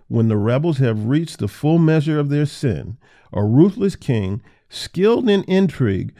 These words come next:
will come to the throne. His power will be great, but it will not be his own. He will cause outrageous destruction and succeed in whatever he does.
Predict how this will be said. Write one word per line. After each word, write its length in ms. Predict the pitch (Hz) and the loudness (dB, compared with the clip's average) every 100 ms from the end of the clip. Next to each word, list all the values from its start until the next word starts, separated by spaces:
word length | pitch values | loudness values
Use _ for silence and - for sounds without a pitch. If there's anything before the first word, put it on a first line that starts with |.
| - _ | -20 _
will 160 | 123 117 | -4 -2
come 260 | 165 160 | 0 0
to 140 | 151 147 | 0 0
the 140 | 127 | -2
throne. 520 | 113 170 139 90 95 - _ _ _ _ | -2 -4 -4 -6 -10 -16 _ _ _ _
His 160 | 131 | -4
power 460 | - - 165 190 185 | -2 0 2 2 2
will 220 | 156 156 | 2 2
be 180 | 135 127 | 0 0
great, 480 | 113 147 113 69 - _ _ _ | 0 -2 -2 -4 -14 _ _ _
but 160 | - 123 | -4 -2
it 100 | 131 | 0
will 160 | 117 117 | 0 0
not 440 | 117 160 185 123 | 2 0 -2 -4
be 160 | 151 160 | 0 2
his 240 | 147 139 | 0 -2
own. 400 | 175 202 120 117 - _ _ _ _ _ _ _ _ _ _ _ _ _ _ _ _ _ _ _ _ _ _ | -4 -6 -6 -12 -20 _ _ _ _ _ _ _ _ _ _ _ _ _ _ _ _ _ _ _ _ _ _
He 140 | 147 | 4
will 180 | 139 135 | 4 2
cause 440 | - 170 165 147 - | 2 2 2 0 -2
outrageous 640 | 156 180 131 165 165 170 | -2 -2 0 0 0 -2
destruction 760 | - 165 - 113 95 - 107 139 _ _ _ _ - | -6 -10 -4 -4 -4 -4 -6 -6 _ _ _ _ -2
and 180 | 120 | -2
succeed 540 | - 113 - 170 180 180 | 0 -6 -4 -4 -2 0
in 180 | 139 131 | 0 0
whatever 520 | 123 - 139 156 151 | -2 -2 -2 0 0
he 120 | 143 | 0
does. 560 | 135 151 101 113 107 | 0 0 0 -4 -14